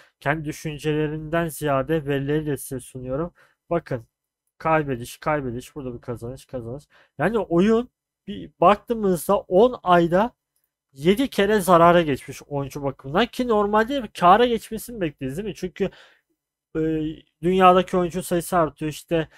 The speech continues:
nüfus artıyor falan filan gibi. Oyun free to play aynı zamanda.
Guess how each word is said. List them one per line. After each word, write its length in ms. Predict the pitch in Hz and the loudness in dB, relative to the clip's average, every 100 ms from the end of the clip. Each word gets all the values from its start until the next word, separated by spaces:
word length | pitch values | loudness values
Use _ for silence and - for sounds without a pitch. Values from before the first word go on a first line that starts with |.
| _ _ | _ _
nüfus 380 | 147 160 175 - | -10 -8 -8 0
artıyor 380 | 143 127 - 147 | 0 0 -4 -10
falan 420 | - 143 143 143 | -4 -2 -2 -6
filan 380 | - 151 147 143 | -8 -4 -4 -4
gibi. 140 | 123 | -2
Oyun 240 | 135 160 170 | 2 2 2
free 340 | - 175 185 | 0 2 2
to 100 | 180 | 0
play 280 | - 160 147 | -4 -2 0
aynı 280 | 135 131 127 | 0 -2 -6
zamanda. 580 | 131 127 120 117 113 | -6 -4 -6 -6 -6